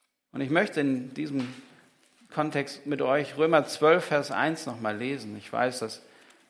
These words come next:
ihr den Vers oder diese Aussage gut kennt, aber ich denke, es ist gut, wenn wir es einfach nochmal lesen, was Paulus hier den Römern schreibt. "Ich ermahne euch nun,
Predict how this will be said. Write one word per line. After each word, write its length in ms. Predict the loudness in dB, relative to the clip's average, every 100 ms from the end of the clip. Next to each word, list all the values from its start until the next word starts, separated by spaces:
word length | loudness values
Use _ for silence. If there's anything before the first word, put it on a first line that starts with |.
| _ _ _ -10
ihr 120 | -8
den 320 | -6 -6 -8
Vers 520 | -8 -2 0 -2 -4
oder 180 | -8 -8
diese 320 | -8 -8 -10 -8
Aussage 680 | 0 0 2 2 2 2 -2 -10 -20 -20 _ _ -20 _ _ _ _ _ _ _ _ -8
gut 220 | -8 -2
kennt, 300 | 2 2 2
aber 140 | 0 -2
ich 100 | -4
denke, 420 | -4 -2 -4 -6 -14 -20 -20 -10
es 80 |
ist 180 | -10 -4
gut, 200 | -2 2
wenn 140 | 2 2
wir 60 |
es 100 | 0
einfach 240 | -4 -4 -4
nochmal 280 | 0 0
lesen, 420 | 0 -2 -4 -8 -10 -10
was 180 | -10 -6
Paulus 480 | 2 4 4 2 0
hier 140 | 0
den 160 | 2 2
Römern 460 | 6 6 4 0
schreibt. 580 | -2 -2 -2 -4 -10 -12 -4
"Ich 280 | -4 -2
ermahne 580 | 2 4 6 6 6 2
euch 300 | 0 -2 -2
nun, 560 | 0 0 0 -2 -6